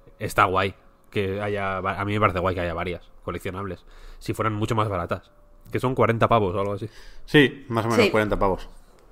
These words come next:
Speaker 1: <sighs> Veinte. Mm, para mí el, para mí el límite habría sido veinte.
Speaker 2: Hmm.
Speaker 1: Para t-, comprarlas todas, quiero decir. Ahora,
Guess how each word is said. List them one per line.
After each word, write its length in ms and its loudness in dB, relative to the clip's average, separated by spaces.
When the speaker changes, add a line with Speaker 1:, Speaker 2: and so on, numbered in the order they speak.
Speaker 1:
<sighs> 1500 -8
Veinte. 540 -2
Mm, 500 -6
para 200 2
mí 120 4
el, 220 4
para 160 4
mí 120 4
el 340 4
límite 420 0
habría 240 2
sido 160 4
veinte. 360 -4
Speaker 2:
Hmm. 100 -8
Speaker 1:
Para 180 2
t-, 100 -10
comprarlas 540 0
todas, 280 -2
quiero 160 -2
decir. 300 -4
Ahora, 440 6